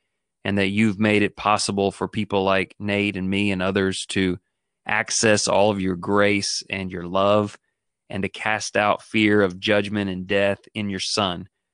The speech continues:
not by our power, by his power. Thank you for offering your Son Jesus, and thank you for your patience.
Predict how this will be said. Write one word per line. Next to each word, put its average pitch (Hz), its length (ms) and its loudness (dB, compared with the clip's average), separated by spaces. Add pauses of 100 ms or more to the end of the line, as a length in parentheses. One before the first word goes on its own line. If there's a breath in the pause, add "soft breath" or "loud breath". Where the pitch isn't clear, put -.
(200)
not 104 160 0
by 107 180 2
our 117 180 2
power, 101 400 2
by 95 200 -2
his 107 220 -2
power. 92 320 -2
Thank 110 300 -4
you 107 120 -4
for 92 340 -6 (400)
offering 101 460 0
your 95 100 0
Son 98 240 -2
Jesus, 95 540 -2
and 92 160 -10
thank 101 220 -2
you 104 80 -2
for 101 200 0
your 90 140 -2
patience. - 680 -2